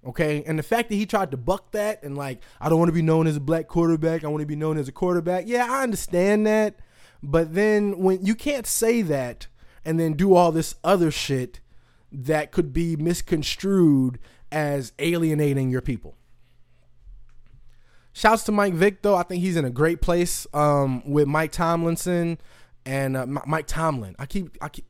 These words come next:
it's LaDainian Tomlinson, right? LaDain-, yeah, and then it's Mike Tomlin. Sorry. I think he's in a great place in Pittsburgh,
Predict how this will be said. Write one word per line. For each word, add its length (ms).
it's 180
LaDainian 640
Tomlinson, 600
right? 280
LaDain-, 360
yeah, 360
and 140
then 80
it's 140
Mike 220
Tomlin. 420
Sorry. 300
I 80
think 100
he's 140
in 60
a 40
great 260
place 240
in 120
Pittsburgh, 600